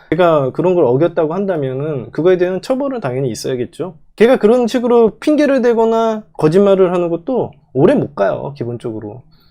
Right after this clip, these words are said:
지가 생각하기에도 계속 안 맞는 말들을 지어내서 해야 되는 거거든. 그러다 보면은 결과적으로는 자기가 요랬다 저랬다 하는 행동을 하게 되는데, 그 나중에는 걔가 꼬리가 밟히는 행동이 나타납니다.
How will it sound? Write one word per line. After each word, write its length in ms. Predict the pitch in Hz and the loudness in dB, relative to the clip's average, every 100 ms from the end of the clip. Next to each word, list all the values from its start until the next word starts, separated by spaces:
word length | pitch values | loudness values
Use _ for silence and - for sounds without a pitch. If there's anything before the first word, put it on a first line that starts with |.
| _ | _
지가 300 | 196 285 254 | 2 4 4
생각하기에도 920 | 294 320 339 285 254 254 294 240 135 - - - _ | 2 -2 -2 -2 0 0 0 0 -2 -8 -20 -20 _
계속 500 | - 262 311 240 - - | 0 2 4 2 -2 -2
안 200 | 165 262 | 2 4
맞는 340 | 302 294 277 | 4 2 0
말들을 400 | 269 247 226 240 | 0 0 2 0
지어내서 540 | 220 160 196 214 202 208 | 0 4 4 4 2 0
해야 200 | 269 247 | 0 -2
되는 240 | 247 208 | -2 -2
거거든. 520 | 143 113 117 196 117 - _ _ | -2 -4 -4 -6 -6 -12 _ _
그러다 280 | - 285 320 | -4 0 2
보면은 340 | 294 285 285 247 | 0 -2 -4 0
결과적으로는 720 | 170 220 214 220 226 233 180 | 2 4 2 0 -2 -2 -4
자기가 560 | - 147 190 240 165 - _ - | -2 -2 0 0 -2 -8 _ 0
요랬다 420 | 165 262 302 294 | 4 6 4 2
저랬다 400 | 277 151 202 220 | 2 2 2 0
하는 180 | 208 196 | 0 0
행동을 340 | 190 185 175 170 | -2 -2 -2 -2
하게 180 | 160 | -2
되는데, 320 | 156 180 208 - | -2 -4 -4 -4
그 100 | - | -2
나중에는 560 | 165 220 262 247 254 | 0 2 2 2 0
걔가 260 | - 147 185 | 0 -2 0
꼬리가 360 | 302 302 269 - | 0 0 0 -2
밟히는 440 | - 127 269 262 | -6 -2 -2 0
행동이 260 | 220 170 123 | 0 -2 -4
나타납니다. 600 | 98 110 101 104 170 | -8 -14 -14 -12 -14